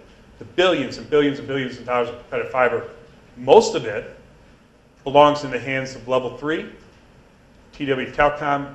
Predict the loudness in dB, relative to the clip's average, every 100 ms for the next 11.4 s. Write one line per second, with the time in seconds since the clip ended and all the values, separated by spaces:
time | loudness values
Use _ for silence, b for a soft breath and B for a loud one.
0 | -12 -8 2 4 2 -2 -16 -20 -20 -20
1 | -20 -16 -8 -6 4 4 8 10 10 6
2 | -2 -2 -2 0 0 0 6 8 6 0
3 | -10 -8 -4 -4 -4 -6 -6 -10 -10 -14
4 | -14 -16 -20 -20 -12 -4 6 6 6 0
5 | -6 -2 0 0 -2 -12 -14 -18 -20 -20
6 | -20 _ _ _ _ 0 4 4 4 -2
7 | -2 -2 -2 -8 -10 -14 -20 -20 -20 -20
8 | -20 _ _ _ _ -20 -20 -18 -14 2
9 | 6 6 2 -2 8 8 8 0 -4 -4
10 | -4 -8 -14 -12 -4 -2 -2 -8 -8 -8
11 | -12 -14 -16